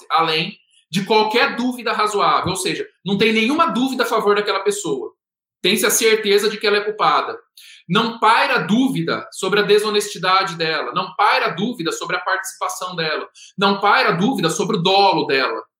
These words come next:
Não é razoável supor que ela possa ter se confundido. Né? A gente tem provas além de qualquer dúvida razoável. E aí, quando a gente tem provas além de qualquer dúvida razoável, nos Estados Unidos,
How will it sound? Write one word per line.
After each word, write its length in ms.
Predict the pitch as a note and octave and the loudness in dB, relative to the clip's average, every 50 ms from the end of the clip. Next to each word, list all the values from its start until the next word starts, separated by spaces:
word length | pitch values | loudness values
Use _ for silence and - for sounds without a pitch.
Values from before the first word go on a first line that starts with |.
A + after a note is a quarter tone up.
| _ _ | _ _
Não 180 | D#3+ F3+ G#3 A3 | 0 2 2 4
é 80 | C4 D4 | 2 2
razoável 800 | - C4 B3 A#3+ - - G3+ G3 F#3+ G#3 G#3+ G#3+ G#3+ E3 E3+ E3 | 2 2 2 2 2 0 2 4 4 6 6 4 2 2 0 -2
supor 500 | E3 - E3 E3 - F3+ G#3 G#3+ G#3 G#3 | -4 -6 -8 -6 0 2 2 2 2 2
que 80 | F#3+ | -2
ela 160 | E3 E3+ E3+ | -4 -4 -4
possa 260 | F3 F3+ F3+ - - - | -4 -6 -6 -8 -8 -10
ter 100 | F3+ E3 | -12 -12
se 120 | - - | -12 -10
confundido. 600 | - E3 E3 E3 - E3 D#3 - - - - - _ _ _ _ _ _ _ _ _ _ _ _ _ _ _ _ _ _ _ _ _ _ _ _ _ _ _ _ | -10 -10 -12 -10 -12 -16 -16 -16 -16 -18 -20 -20 _ _ _ _ _ _ _ _ _ _ _ _ _ _ _ _ _ _ _ _ _ _ _ _ _ _ _ _
Né? 160 | - D3 D#3+ F3 | -2 0 2 2
A 140 | F#3+ E3 D#3+ | 4 2 2
gente 200 | E3 G3 G3+ G3 | 0 -2 -6 -4
tem 240 | - C4 G#3+ - - | -4 -2 -2 -2 0
provas 380 | G#3 G#3 G#3 A3+ A#3 A3+ G3 | 2 2 2 2 0 0 2
além 420 | A#3+ A#3+ A#3 G3+ G3+ G#3+ B3+ D4 C#4+ | 4 4 4 4 4 2 2 0 -2
de 100 | - - | -6 -4
qualquer 440 | - A#3 G#3+ G#3 - A#3 A#3 A3+ | 0 0 0 0 0 -2 -2 -2
dúvida 300 | - A3 B3+ A#3+ A#3+ A#3+ | -4 -6 -8 -6 -6 -4
razoável. 720 | A3+ A3+ A3+ B3 A#3 G3+ F#3 F3+ E3+ D#3+ - - A2+ - - - | -4 -2 -2 -2 -2 0 2 2 2 0 -2 -6 -10 -16 -6 -2
E 100 | - F3 | 0 0
aí, 160 | F3+ G#3 - | 2 0 0
quando 200 | - B3 C4 B3+ | -2 -2 -2 -2
a 40 | A3+ | -2
gente 220 | A3 G#3+ G3+ - | -2 -4 -6 -4
tem 200 | - G3+ F#3 E3+ | -4 -4 -4 -4
provas 420 | F3+ E3+ E3 E3 E3 E3+ E3+ D#3+ | -6 -12 -12 -14 -16 -20 -20 -14
além 360 | F#3+ F#3 F3+ E3+ F#3+ A3+ B3+ - | -12 -12 -12 -10 -12 -14 -14 -16
de 100 | - _ | -18 _
qualquer 360 | F#3 E3 E3 E3+ D#3+ C#3+ - | -12 -10 -10 -10 -14 -18 -18
dúvida 240 | E3 E3 _ D3 C#3+ | _ _ _ -18 -18
razoável, 1300 | C#3 C3 - - - - G3 G3+ - - _ _ _ _ _ _ _ _ _ _ _ _ C#3+ D#3+ F3+ - | -18 -18 -20 -18 -14 -12 -12 -14 -14 -16 _ _ _ _ _ _ _ _ _ _ _ _ -14 -10 -8 -8
nos 100 | F#3+ F3+ | -8 -8
Estados 300 | - E3+ D#3+ C#3+ C3 C#3 | -8 -8 -8 -10 -10 -10
Unidos, 400 | C#3 D3 F3+ A3+ G#3 C#3+ B2 | -10 -8 -8 -8 -8 -10 -14